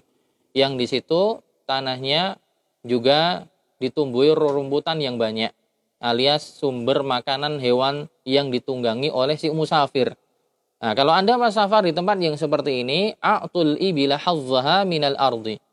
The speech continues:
Berikanlah bagian untuk ibil, yaitu onta tungganganmu untuk makan dulu, ya. Suruh dia makan yang banyak,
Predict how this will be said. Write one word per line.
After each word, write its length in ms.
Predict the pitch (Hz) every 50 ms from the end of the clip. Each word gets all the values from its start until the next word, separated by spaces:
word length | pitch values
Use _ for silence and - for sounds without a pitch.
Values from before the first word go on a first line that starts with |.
| _ _ _ _ _ _ _ _ _
Berikanlah 800 | - 123 131 131 143 139 - - 156 160 175 185 185 185 170 147
bagian 640 | 127 127 123 117 113 120 135 160 180 180 180 180 -
untuk 400 | - 151 143 147 143 175 170 - - _ _ _ -
ibil, 400 | 156 143 117 127 135 131 113 107
yaitu 480 | 107 110 113 113 - 160 175 190 196 196 175 _ _ _
onta 400 | 143 147 143 139 139 156 151 151
tungganganmu 800 | 143 160 147 139 127 127 120 127 127 120 120 131 147 175 190 190
untuk 240 | - 143 135 131 156
makan 320 | 135 139 131 - - 131 131
dulu, 240 | 123 127 123 113 101 - _ _ _ _ _ _ _ _
ya. 240 | - 113 117 139 - _ _ _ _ _ _ _ _
Suruh 320 | _ - 151 151 151 156
dia 320 | 139 123 123 127 131 131 127
makan 400 | 123 117 117 - 143 135 131 123
yang 160 | 117 113 110
banyak, 560 | 107 107 104 107 117 127 143 160 170 170 -